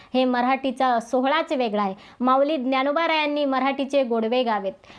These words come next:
विश्वाला ज्यांनी गीता काय आहे ही मंथन करून सांगितली, चार वेदांचा अर्थ ज्यांनी मराठीत सांगितला, जगद्गुरु तुकोबा राय.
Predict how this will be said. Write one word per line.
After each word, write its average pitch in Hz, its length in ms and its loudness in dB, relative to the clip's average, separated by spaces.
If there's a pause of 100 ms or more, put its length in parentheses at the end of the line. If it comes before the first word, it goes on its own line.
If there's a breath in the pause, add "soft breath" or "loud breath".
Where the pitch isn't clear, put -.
विश्वाला 330 600 2
ज्यांनी 339 460 2 (1120)
गीता 330 260 2
काय 339 260 2
आहे 302 320 0
ही 285 180 -2
मंथन 277 520 0
करून 339 260 0
सांगितली, 254 640 -2 (540 loud breath)
चार 311 220 4
वेदांचा 311 560 0
अर्थ 285 220 -2
ज्यांनी 269 360 0
मराठीत 262 500 -2
सांगितला, 247 460 0
जगद्गुरु 226 500 -2
तुकोबा 233 480 0
राय. 208 140 -2